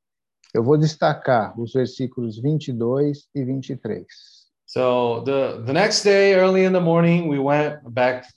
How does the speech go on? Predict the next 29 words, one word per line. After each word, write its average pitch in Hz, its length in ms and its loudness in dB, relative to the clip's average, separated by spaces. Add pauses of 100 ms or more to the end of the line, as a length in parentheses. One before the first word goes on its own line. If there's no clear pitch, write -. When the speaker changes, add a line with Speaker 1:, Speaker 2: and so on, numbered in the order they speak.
(140)
Speaker 2:
to 123 160 -4
the 117 160 -4
office. 147 600 0 (240)
Uh, 113 220 0
my 110 180 -2
wife, 160 480 2
my 117 140 -4
daughter 147 420 2
was 151 200 2
there. 147 500 0 (180)
Uh, 113 220 0
soon 165 320 0
enough, 151 260 0
our 131 200 -2
brother 156 680 2
called 170 540 2
me, 139 420 -6 (260)
and 107 400 -8
we 110 160 -8
took 110 200 -12
that 120 100 -4
opportunity. 117 540 -4
We 107 140 -8
prayed 160 440 0
together, 165 480 2
and 147 240 -2
we 156 100 0
also 156 500 2
read, 139 580 0